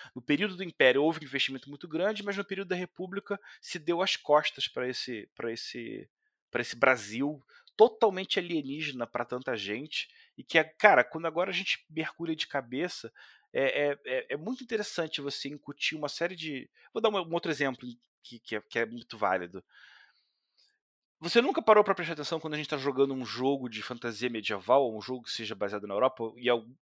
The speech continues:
e algum dos jogadores tem um sotaque muito forte, e você meio que perde um pouco a imersão, porque o sot-, o sotaque regional do cara,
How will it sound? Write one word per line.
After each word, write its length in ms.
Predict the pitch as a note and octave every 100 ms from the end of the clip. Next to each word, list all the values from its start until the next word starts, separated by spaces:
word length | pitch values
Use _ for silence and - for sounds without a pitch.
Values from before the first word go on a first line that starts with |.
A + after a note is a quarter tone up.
| _
e 120 | C3
algum 240 | B2 D3+
dos 100 | F3+
jogadores 400 | D3+ B2+ A#2+ C3+
tem 120 | - C3+
um 40 |
sotaque 560 | - B2+ - C3 - A2+
muito 240 | A#2+ -
forte, 640 | - B2 B2 - - - - - - - -
e 40 |
você 220 | A#2 -
meio 200 | A#2 B2
que 180 | B2+ B2+ A#2+ A#2 _
perde 300 | - C#3 C#3+
um 40 | B2
pouco 260 | - B2
a 40 | B2
imersão, 520 | A#2+ A2+ - B2+ B2+
porque 400 | - G#2+ - G#2 - - -
o 60 | -
sot-, 240 | A#2+ -
o 120 | B2+ A2
sotaque 400 | A#2 - A#2+ A#2
regional 500 | B2 A#2+ A2 A2+ A#2
do 100 | A2+
cara, 540 | - A#2 B2 A#2+